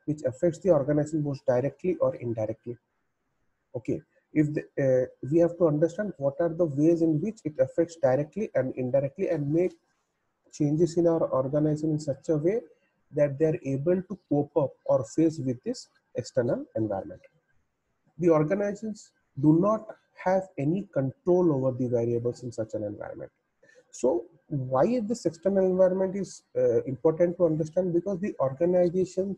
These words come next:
do not have control over the various variables or variables,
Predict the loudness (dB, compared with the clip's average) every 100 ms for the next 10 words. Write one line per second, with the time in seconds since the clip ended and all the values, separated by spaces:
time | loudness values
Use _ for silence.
0 | -4 -2 0 0 0 -2 -2 -6 -6 -4
1 | -2 2 2 0 -2 -2 -2 0 2 0
2 | 0 -4 -2 -2 -2 -4 -4 -6 -4 -4
3 | -4 -6 -8